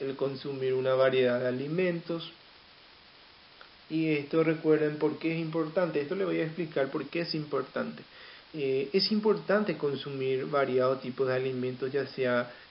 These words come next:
eh, ricos en glúcidos, en hidratos de carbono, o sea que glúcidos, hidratos de carbono,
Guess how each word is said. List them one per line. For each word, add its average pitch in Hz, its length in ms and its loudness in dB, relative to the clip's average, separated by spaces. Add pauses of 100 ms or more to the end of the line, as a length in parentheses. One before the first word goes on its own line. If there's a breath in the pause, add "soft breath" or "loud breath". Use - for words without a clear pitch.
(100)
eh, 127 320 2
ricos 127 400 -2
en 131 180 -4
glúcidos, 139 880 2 (400 loud breath)
en 127 1120 -2
hidratos 127 520 0
de 123 140 -2
carbono, 135 920 2 (1160)
o - 20 -14
sea 123 160 0
que 123 540 -4
glúcidos, 139 460 2
hidratos 131 360 2
de 139 80 -2
carbono, 160 640 4